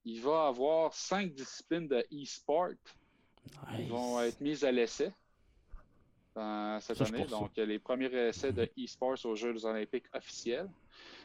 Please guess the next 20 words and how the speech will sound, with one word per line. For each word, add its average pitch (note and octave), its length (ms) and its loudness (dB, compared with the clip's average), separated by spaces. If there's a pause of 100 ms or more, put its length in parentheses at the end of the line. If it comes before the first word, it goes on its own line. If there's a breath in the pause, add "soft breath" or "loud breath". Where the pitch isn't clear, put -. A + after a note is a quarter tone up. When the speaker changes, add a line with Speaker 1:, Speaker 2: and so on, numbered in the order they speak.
(120)
Speaker 1:
Fait A#2 240 4
qu'il A#2+ 380 4
va B2 180 4
y A#2+ 40 6
avoir, B2 640 4 (100)
euh, G#2+ 720 4
l'épreuve B2 560 2
de A#2+ 80 2
cyclisme - 680 -4
virtuel, B2 640 -2 (640 loud breath)
l'épreuve A#2 520 2
de A2+ 120 2
baseball A2+ 640 2
virtuel, D3 640 -2 (640 soft breath)
l'épreuve A2 1120 2
de A2 120 2
softball - 920 -2 (180)
virtuel - 500 -8 (100)
Speaker 2:
<laughs> G#2 300 -2 (920 soft breath)
Speaker 1:
et C3 340 2